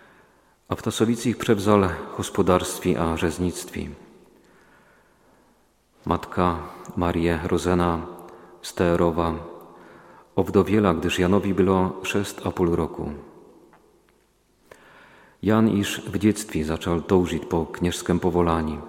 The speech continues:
ale na studie nie było, a chuda matka chodala w patnacti letach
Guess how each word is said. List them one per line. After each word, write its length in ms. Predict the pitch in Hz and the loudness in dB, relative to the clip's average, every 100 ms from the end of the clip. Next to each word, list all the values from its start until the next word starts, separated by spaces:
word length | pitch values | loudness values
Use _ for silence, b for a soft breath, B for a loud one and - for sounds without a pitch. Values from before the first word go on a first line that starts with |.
| - - - b b b b b b b b b - | -18 -20 -20 b b b b b b b b b -2
ale 200 | 95 90 | 0 2
na 160 | 92 | 2
studie 540 | 90 - 92 92 90 90 - | 0 -2 0 2 2 0 -2
nie 140 | 85 87 | 0 2
było, 300 | 95 82 76 76 - - - B B B B B B B B - | 2 2 -4 -10 -16 -18 -20 B B B B B B B B -4
a 60 | |
chuda 280 | 85 113 110 | 0 4 4
matka 340 | 104 107 - | 4 2 2
chodala 520 | 90 95 92 95 90 87 | 2 4 4 4 2 0
w 100 | - | -4
patnacti 560 | 87 95 92 - 90 | -4 -2 -4 -4 0
letach 500 | 90 90 92 80 - | 0 2 0 0 -8